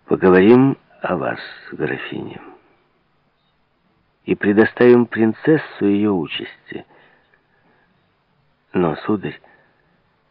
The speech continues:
если кому-то угрожает опасность, по-моему, лицам, говорящим о преданности, не подобает сидеть сложа руки. Человек, только что покинувший вас, позаботится об этой шальной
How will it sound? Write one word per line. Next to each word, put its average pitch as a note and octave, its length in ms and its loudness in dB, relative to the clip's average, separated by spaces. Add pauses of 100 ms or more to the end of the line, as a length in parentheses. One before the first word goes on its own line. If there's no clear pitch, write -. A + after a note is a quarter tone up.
(140)
если E2+ 380 -4
кому-то F#2+ 400 0
угрожает F2+ 540 0
опасность, - 720 -6
по-моему, E2 560 -4 (500)
лицам, E2+ 500 -6
говорящим E2+ 600 -2
о D#2+ 60 0
преданности, E2 1040 -4 (520)
не D#2+ 140 -8
подобает F2 500 -2 (120)
сидеть D#2+ 320 -4 (100)
сложа F#2 300 -2
руки. - 400 -12 (1400)
Человек, C3 480 4
только F#3 320 2
что - 180 -6
покинувший D3+ 840 -2
вас, F2 220 -2 (140)
позаботится A2 840 -2
об G2+ 100 -4
этой G#2+ 320 -6
шальной F#2+ 880 0